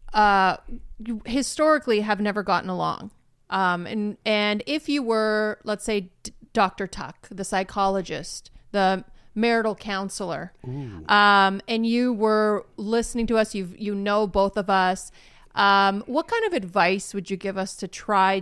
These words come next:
Speaker 1: to get along f-, in future episodes?
Speaker 2: We have three strikes on us right now, so
Speaker 1: Yeah,
Speaker 2: we're
Speaker 1: this is
Speaker 2: trying to
Speaker 1: our
Speaker 2: figure out,
Speaker 1: third
Speaker 2: you know,
Speaker 1: attempt.
Speaker 2: Guns N' Roses only got back twice,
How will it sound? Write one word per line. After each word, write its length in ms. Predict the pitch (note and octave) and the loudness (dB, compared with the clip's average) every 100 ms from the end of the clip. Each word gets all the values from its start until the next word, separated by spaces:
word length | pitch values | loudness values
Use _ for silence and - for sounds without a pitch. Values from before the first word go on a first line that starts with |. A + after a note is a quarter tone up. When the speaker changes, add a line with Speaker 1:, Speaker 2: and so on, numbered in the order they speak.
| F#3 | -6
Speaker 1:
to 480 | - G3 F#3+ F#3 E3+ | -8 -6 -6 -8 -2
get 180 | G#3+ G3+ | 2 2
along 400 | F#3+ F#3+ F3+ F#3 | 2 2 0 -2
f-, 160 | - - | -10 -10
in 140 | F#3+ | -10
future 300 | F3+ F#3+ - - | -8 -10 -8 -8
episodes? 680 | E3 F3+ - F#2+ - - | -8 -8 -8 -10 -10 0
Speaker 2:
We 100 | G3 | 2
have 120 | A3+ | 2
three 240 | - F#3 F#3+ | -2 -6 -6
strikes 420 | - D#3 B2 - | -4 -2 -4 -4
on 120 | G#2+ | -8
us 160 | G2 - | -8 -8
right 160 | A2 F#2 | -10 -10
now, 200 | F2 D2 | -12 -10
so 160 | - | 0
Speaker 1:
Yeah, 140 | A3+ A3 | 2 4
Speaker 2:
we're 40 | |
Speaker 1:
this 100 | B3+ | 4
is 40 | F4+ | 4
Speaker 2:
trying 40 | |
to 40 | D4 | 4
Speaker 1:
our 160 | F3 | 4
Speaker 2:
figure 120 | D#3+ A#3+ | 4 8
out, 120 | D#3 | 8
Speaker 1:
third 100 | A3+ | 6
Speaker 2:
you 60 | A3 | 2
know, 60 | |
Speaker 1:
attempt. 440 | G#3+ A3+ G3 D#3+ C#3 | -2 0 0 0 2
Speaker 2:
Guns 220 | A3 A#3+ | 2 4
N' 80 | G#3+ | 4
Roses 340 | G3+ F3+ F3 | 2 2 0
only 160 | F3 E3 | 0 0
got 180 | D#3+ | 0
back 240 | D#3+ D3 - | 2 -2 -2
twice, 480 | D3 A#2 - - | -4 -4 -4 -10